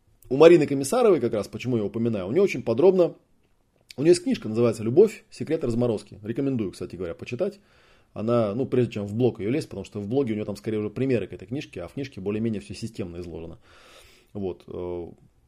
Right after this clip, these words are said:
возникает вопрос, да, то есть если ты ревнуешь, а другому человеку это неприятно, да, то почему он с тобой все равно еще остается парой? Вот. А если ты ревнуешь, а тот человек в принципе тебя парой не считает, да,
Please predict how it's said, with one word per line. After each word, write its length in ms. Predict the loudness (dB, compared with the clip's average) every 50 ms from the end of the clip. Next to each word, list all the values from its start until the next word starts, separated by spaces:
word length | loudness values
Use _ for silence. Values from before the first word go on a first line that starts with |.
| _ _ -20 -20 -10
возникает 420 | -8 -4 -4 6 8 10 10 10
вопрос, 420 | 8 4 4 4 2 2 2 -2 -8 -6
да, 240 | 0 0 0 2
то 100 | 0 -2
есть 140 | -6 -6 -4
если 300 | 0 0 0 0 0 -4 -2
ты 220 | 0 2 4 4
ревнуешь, 600 | 4 4 4 4 4 4 4 4 2 2 -4 -6
а 140 | -2 -2 0
другому 320 | 0 2 4 4 4 4 2
человеку 220 | 0 -4 -4 -6
это 100 | -4 -4
неприятно, 600 | -4 -2 0 4 4 6 6 4 2 0 -2 0
да, 140 | 2 2 2
то 100 | 2 -2
почему 300 | -6 -6 -4 0 0 0
он 60 | 0
с 40 | 0
тобой 260 | -2 -4 -4 -2 -4
все 140 | -4 -4 -4
равно 180 | -2 0 0 -2
еще 160 | -2 -4 -8
остается 360 | -8 -6 -4 -4 -4 -6 -10
парой? 340 | -10 -8 -8 -8 -8 -10 -14 -16 _ _ _ _ _ _ _ _ _ _ _ _ _ _ _ _ -6
Вот. 180 | -6 -2 0
А 60 | 2
если 140 | 2 2 2
ты 140 | 0 2 4
ревнуешь, 500 | 4 6 8 8 8 8 8 6 2 0
а 80 | -2 -2
тот 140 | -2 0
человек 180 | 0 -2 -4 -2
в 40 | 2
принципе 400 | 4 4 4 4 2 -2 -4 -6
тебя 280 | -4 2 2 2 2
парой 300 | 4 2 2 2 2 0
не 100 | -4 -6
считает, 480 | -8 -10 -10 -8 -8 -8 -6 -8 -10 -12 -6 -2
да, 260 | 0 0 0 0